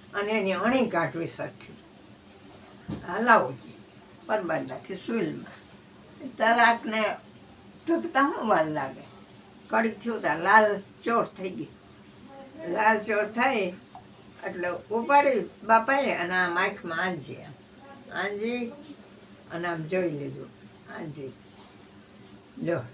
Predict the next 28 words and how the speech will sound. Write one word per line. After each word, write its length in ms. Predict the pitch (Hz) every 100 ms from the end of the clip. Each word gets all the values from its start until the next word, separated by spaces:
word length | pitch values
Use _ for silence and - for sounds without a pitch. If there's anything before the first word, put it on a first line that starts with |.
| -
ઠોડ 220 | - 220
નીકળી 420 | 226 262 269 254 202
ગયો, 120 | 220
આ 80 | 214
લ્યો. 260 | 190 131
અને 500 | - 175 190 190 220 220 - - - - - - -
અણી 380 | 233 226 190 185 - - -
કાઢી 240 | 156 139
દીધી. 380 | 117 110 - - - - - - - - - - -
બે 100 | 185
કથોડી 460 | 160 175 190 190
મારીને 380 | 233 285 233 185
તાણી 300 | 185 240 254
નીકળી 360 | 202 190 156 151
ગઈ. 220 | - - - - - - -
"આ 80 | 226
લ્યો 240 | 233 202
બાઈ 160 | 202 175
તમારી 360 | 180 170 151 -
તરાક." 300 | - - - - - 233 233 - - - - - -
લઈ 140 | 156
ગયા. 260 | - - - - - - - - -
આ 40 | - -
પંડિત 440 | 262 285 254 -
જોવે 300 | 147 147 170
બધું 400 | 135 127 - 117 - - - - - - 370 285
કે 120 | 151
"ઓહો, 540 | 143 170 175 175 -